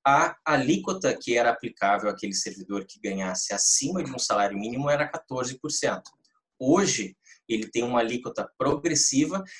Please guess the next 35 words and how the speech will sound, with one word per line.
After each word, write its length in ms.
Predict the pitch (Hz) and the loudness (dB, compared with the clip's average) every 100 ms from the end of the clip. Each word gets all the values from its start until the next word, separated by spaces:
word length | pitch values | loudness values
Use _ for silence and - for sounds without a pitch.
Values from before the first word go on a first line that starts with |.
| - | -8
que 100 | - | 2
ela 160 | 160 160 | 4 4
vai 260 | 139 156 | 4 2
incidindo 560 | 170 - 156 139 175 175 | 2 0 -2 -2 -2 -4
faixa 560 | - 170 175 220 - 202 | 0 4 4 2 0 -2
a 20 | |
faixa 520 | - 151 156 160 170 | 0 2 2 2 -4
de 140 | 160 | -6
valor 300 | 160 156 135 | -2 0 0
de 80 | 131 | -2
remuneração. 640 | 127 135 143 156 - 104 95 | -6 -4 -4 -2 -2 -2 -4
Então, 340 | 95 113 135 - _ | -4 -4 -4 -10 _
como 120 | 160 185 | -6 -4
vocês 280 | 185 190 | -4 -4
podem 320 | - 165 143 113 | 0 0 0 -2
ver 160 | 120 | -2
na 140 | 131 - | -2 -2
tabela, 520 | 95 92 104 147 - _ _ _ _ - | -4 -2 0 -2 -4 _ _ _ _ -6
é, 240 | 190 - - | -4 -4 -6
aquele 260 | - 139 - | -4 0 2
servidor 460 | 170 160 139 123 | 2 -2 0 2
ele 140 | 113 110 | 2 0
tem 100 | 127 | -2
uma 180 | 127 | -2
contraprestação, 1120 | 139 143 147 - - - 135 - 131 113 98 - _ | -2 -4 -4 -4 -2 0 2 2 2 2 -2 -8 _
uma, 400 | 95 101 95 95 104 | -2 0 0 -4 -4
uma 140 | 107 | -4
contribuição 600 | 123 120 120 113 - 107 | -4 -6 -2 0 2 0
previdenciária 680 | 113 110 107 - - 101 95 | -4 -6 -4 -2 0 0 0
de 160 | 92 - | -2 0
sete 380 | - 143 - | 2 2 0
vírgula 300 | 143 135 117 | -6 -4 -2
cinco 240 | 117 117 - | -2 -2 -6
por 100 | - | -4
cento 400 | - 117 156 | 0 0 0